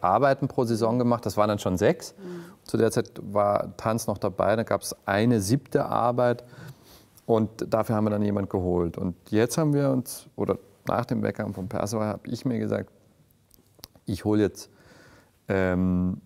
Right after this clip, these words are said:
Speaker 1: nur die Leute, die mich interessieren, die ich ganz großartig finde.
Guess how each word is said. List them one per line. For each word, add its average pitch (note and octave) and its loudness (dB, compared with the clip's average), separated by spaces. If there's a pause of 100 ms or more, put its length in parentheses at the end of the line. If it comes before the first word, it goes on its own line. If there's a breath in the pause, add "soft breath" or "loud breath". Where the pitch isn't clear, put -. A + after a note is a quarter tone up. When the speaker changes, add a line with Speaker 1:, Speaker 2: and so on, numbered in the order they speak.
(400)
Speaker 1:
nur B2+ 4
die C3 2
Leute, A#2+ 2
die A2+ -2
mich A2 -4 (300)
interessieren, A2+ -4
die A2 -8
ich - -12
ganz - -10
großartig G2 -6
finde. G2+ -6